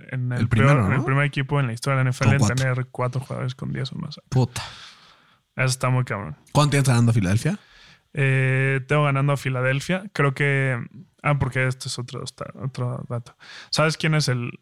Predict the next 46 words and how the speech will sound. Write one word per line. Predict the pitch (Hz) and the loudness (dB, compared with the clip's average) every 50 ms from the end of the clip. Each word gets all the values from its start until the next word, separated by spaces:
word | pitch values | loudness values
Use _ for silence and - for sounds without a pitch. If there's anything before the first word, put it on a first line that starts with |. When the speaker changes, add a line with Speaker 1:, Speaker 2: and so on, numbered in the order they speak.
| _ | _
Speaker 1:
el | - - 147 131 131 131 131 123 131 - 175 - - _ _ _ _ _ _ _ | -10 -8 -6 -6 -6 -8 -8 -10 -12 -12 -14 -16 -16 _ _ _ _ _ _ _
jugador | _ - - - 135 135 127 131 139 135 | _ -6 -2 0 2 2 2 2 2 0
que | - 156 | 0 -2
cuando | 131 131 120 127 123 | -2 -2 -2 -2 -2
lo | 117 120 | -4 -4
targetean | 123 120 120 120 120 120 127 131 131 131 | -2 -2 -2 -2 -2 -2 0 0 2 2
tiene | 131 135 131 131 | 2 2 0 2
el | 131 123 | 0 0
mejor | 117 120 - - 127 120 | -2 -4 -4 -4 -4 -2
pass | - 127 117 127 | -2 -2 -2 0
rating, | 123 120 123 123 123 120 | -2 -2 -2 -2 -4 -4
el | 120 120 | -4 -4
quarterback? | - 127 123 135 147 220 - - - - _ _ _ _ _ _ _ _ _ _ _ _ - - - - - _ _ _ _ _ _ _ _ _ | -4 -2 -2 -2 -4 -6 -10 -16 -20 -20 _ _ _ _ _ _ _ _ _ _ _ _ -20 -20 -20 -20 -20 _ _ _ _ _ _ _ _ _
Speaker 2:
A | - 113 | 0 2
J | 113 110 104 92 | 4 4 4 4
Brown. | 87 82 76 - - | 2 0 -4 -4 -4
Speaker 1:
A | - | -4
J | 120 120 - - - - | -4 -2 -4 -6 -8 -12
Brown. | - - - - - - - - - _ _ _ - - _ _ | -20 -20 -20 -20 -20 -20 -20 -20 -20 _ _ _ -20 -20 _ _
Creo | - - 143 143 | 0 2 2 2
que | - 165 | 2 2
le | 147 | 2
vaya, | 131 131 131 135 135 135 139 139 - - _ | 2 2 2 2 2 2 2 2 0 -2 _
le | - 135 127 | -4 -2 0
va | 131 | 2
a | 135 | 2
ayudar | 131 135 135 135 135 131 | 2 4 2 2 2 2
muchísimo | 127 123 123 - - 139 135 139 147 139 135 135 123 123 | 2 0 0 0 0 0 2 2 2 4 4 2 2 0
a, | 120 120 123 - - | -2 -6 -8 -10 -10
a | - 135 123 120 120 123 127 131 | -8 -6 -6 -4 -4 -4 -4 0
Speaker 2:
Creo | 131 - 135 131 | 4 4 6 6
que | 135 | 6
Speaker 1:
Gardner | - | 6
Speaker 2:
A | |
J | 156 - | 6 6
Speaker 1:
Minshew. | 160 151 | 6 6
Speaker 2:
Brown | 147 151 147 151 | 6 6 4 4
se | - - 139 | 4 4 4
va | 127 131 - - | 4 2 2 0
a | 135 131 - | -2 -4 0
comer | - 117 107 101 107 110 113 | 2 2 4 4 4 4 4
a | 110 | 4
Trayvon | - - 98 92 90 87 | 2 2 0 0 0 -2
Diggs. | 78 69 - - - - _ _ _ _ _ _ _ _ _ _ _ _ _ _ | -2 -4 -4 -6 -8 -8 _ _ _ _ _ _ _ _ _ _ _ _ _ _
Speaker 1:
Yo | - - 151 131 | -8 -6 -4 -4
también. | 131 117 71 - - 180 - | -4 -4 -6 -6 -8 -10 -12